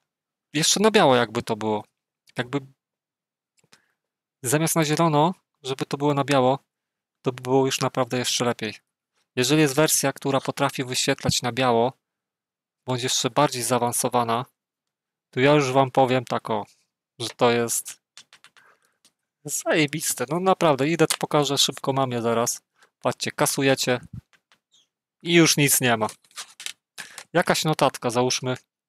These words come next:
Gdzieś w elektronice. Coś, kurde, tego i nie wiem. T P M dwa zero. Mam już zapisane, tak? A, kurde, tutaj jest jeszcze układ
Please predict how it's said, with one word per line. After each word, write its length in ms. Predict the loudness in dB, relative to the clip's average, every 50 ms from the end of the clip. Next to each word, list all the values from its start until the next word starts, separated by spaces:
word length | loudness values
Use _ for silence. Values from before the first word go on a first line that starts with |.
| _ _ _ _ _ _ _ _ _ -10 -10 -10 -12 -20 -20 _ _ _ _ _ _ _ _ _
Gdzieś 240 | -6 -2 -2 0 0
w 80 | 0
elektronice. 580 | 0 -2 -2 -4 -4 -6 -6 -6 -6 -10 -8 -6
Coś, 380 | -6 -6 -6 -4 -4 -6 -4 -6
kurde, 400 | -6 -8 -8 -8 -6 -6 -6 -6
tego 380 | -4 -4 -4 -2 -2 -2 -2
i 240 | -2 -2 -4 -4 -6 -10 -16 _ _ _ _ _ _ _ _ _ _ _ _ _ _ _ _ -6
nie 240 | -2 0 0 0 0
wiem. 180 | -2 -6 -8 -12 -16 -20 _ _ _ _ _ _ _ _ _ _
T 280 | -4 0 0 0 0 -2 -4 _ _ _ _ _ _ _ _ _ _ -6
P 220 | -4 -4 -4 -4 -8 _ _ _ _ _ _
M 300 | -4 -2 -2 -2 -2 -4 -8 -12 _ _ _ _ _ _ _ _ _ _ -16
dwa 460 | -8 -2 0 0 0 0 -2 -6 _ _ _ _ -10
zero. 480 | -8 -2 2 2 4 4 4 2 0 -2 -4 -10 _ _ _ _ _ _ _ _ _ _ -4
Mam 160 | -4 -2 -2
już 100 | -4 -4
zapisane, 640 | -6 -6 -8 -6 -2 -2 0 0 0 0 -2 -2
tak? 280 | -4 -4 -6 -8 -6 -6
A, 180 | -4 -4 -4
kurde, 420 | -2 -4 -4 -4 -2 -2 0 0 -2
tutaj 320 | -2 -4 -6 -2 -2 0
jest 180 | 0 0 -2 -4
jeszcze 300 | -4 -4 -4 -2 -2 -2
układ 320 | -2 -2 -4 -4 -6 -6